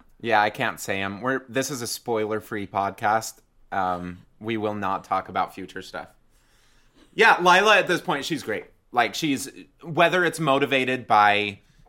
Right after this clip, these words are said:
you know, genuine empathy or by feeling like, I, having Buddy as your father, I, I think that just really messes you up. And it, she is just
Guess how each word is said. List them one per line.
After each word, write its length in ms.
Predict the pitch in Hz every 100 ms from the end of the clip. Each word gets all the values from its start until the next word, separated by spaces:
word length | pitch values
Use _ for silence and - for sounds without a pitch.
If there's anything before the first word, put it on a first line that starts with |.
| _
you 140 | 110
know, 260 | 117 107 107
genuine 920 | 107 131 117 120 113 110 107 101 104 _
empathy 600 | 113 117 135 - 180 185 - -
or 300 | 113 107 104
by 600 | 92 101 98 98 101 - _ _ _ _ _
feeling 400 | - 139 120 117
like, 420 | 110 104 95 - - - _ -
I, 280 | 170 170 - _ _ _ _ _ _
having 400 | - 190 202 214
Buddy 300 | 147 131 123
as 100 | 117
your 100 | 107
father, 580 | 101 101 92 92 92 101 _ -
I, 260 | 120 120 - -
I 120 | 135
think 340 | 135 151 117 -
that 200 | 98 -
just 200 | 92 101
really 240 | 98 95
messes 400 | 92 87 - 90
you 120 | 95
up. 300 | 82 82 - _ -
And 220 | 101 98
it, 180 | 98 - - _ - - -
she 220 | - 160 143
is 200 | 131 -
just 320 | - 113